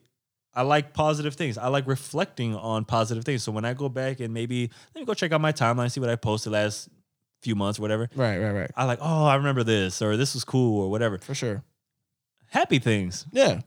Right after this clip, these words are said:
Speaker 1: You know, things that make me feel good. That's what I post. It's my Facebook.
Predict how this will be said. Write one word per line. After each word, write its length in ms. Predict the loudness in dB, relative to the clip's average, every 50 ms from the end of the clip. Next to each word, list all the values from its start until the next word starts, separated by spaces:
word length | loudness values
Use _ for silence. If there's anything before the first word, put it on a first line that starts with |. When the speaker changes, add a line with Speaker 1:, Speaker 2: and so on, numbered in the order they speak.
| _
Speaker 1:
You 60 | -4 0
know, 120 | 0 0
things 220 | 2 4 4 4 4
that 60 | 6
make 160 | 6 6 4 6
me 100 | 4 2
feel 220 | 4 4 2 2
good. 160 | 2 0 0
That's 180 | 2 0 0 2
what 80 | 0
I 60 | -2 0
post. 280 | -2 -4 -6 -8 -10 -18 -20 -20 -20 -10 0
It's 280 | 0 0 2 0 -6 -4
my 420 | -2 0 2 2 2 2 2 0 0
Facebook. 320 | 0 -2 -2 -2 -6 -14